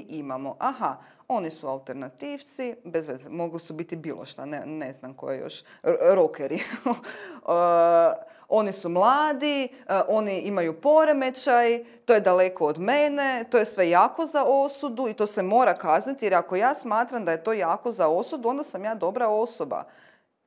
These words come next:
Razumijete? Znači, ja osuđujem to i ja sam dobar. A niko zapravo nema tu dru-, dublju introspekciju o sebi,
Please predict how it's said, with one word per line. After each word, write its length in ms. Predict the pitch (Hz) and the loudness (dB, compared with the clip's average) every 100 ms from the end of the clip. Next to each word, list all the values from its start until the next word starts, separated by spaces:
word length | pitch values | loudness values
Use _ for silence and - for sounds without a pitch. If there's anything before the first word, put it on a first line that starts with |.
| _ - | _ -4
Razumijete? 680 | 170 151 202 262 160 160 | -4 -2 -4 -2 -2 -2
Znači, 280 | 165 170 185 | -2 -4 0
ja 160 | 214 254 | 2 2
osuđujem 580 | 262 262 240 208 160 | 0 -4 -4 -4 -4
to 420 | 156 170 196 370 - - _ - | -2 4 4 4 -2 -18 _ -10
i 200 | - 220 190 | -6 -4 2
ja 160 | 208 | 2
sam 220 | 214 233 202 | 2 -4 -2
dobar. 380 | 147 127 92 87 _ | -2 -2 -6 -8 _
A 140 | - 185 | -2 -2
niko 520 | 165 202 254 277 320 | -2 -4 -4 -4 -4
zapravo 440 | 269 294 311 240 | -4 -2 -4 -4
nema 260 | 233 277 285 | -6 -6 -8
tu 160 | 285 | -8
dru-, 480 | 233 254 277 - 214 - | -10 -6 -8 -8 -12 -12
dublju 460 | 190 277 285 240 | -8 -6 -4 -6
introspekciju 1000 | 180 185 175 165 - 170 165 - - 147 | -8 -10 -6 -8 -2 -2 -2 -8 -10 -8
o 60 | 127 | -8
sebi, 520 | - 156 107 107 123 | -6 -6 -6 -8 -14